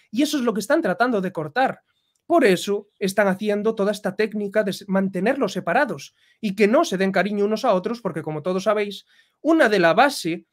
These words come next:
de, de las bases de que se genere una buena sinapsis cerebral, ya sabéis que es la conexión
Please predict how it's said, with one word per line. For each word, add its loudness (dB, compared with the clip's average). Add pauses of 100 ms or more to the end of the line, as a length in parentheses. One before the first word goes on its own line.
(140)
de, 0
de -4
las -2
bases -4
de -4
que -4
se -12
genere -2 (160)
una 2
buena 4
sinapsis 0
cerebral, -2 (220)
ya -6
sabéis -4
que -6
es -4
la -6
conexión -6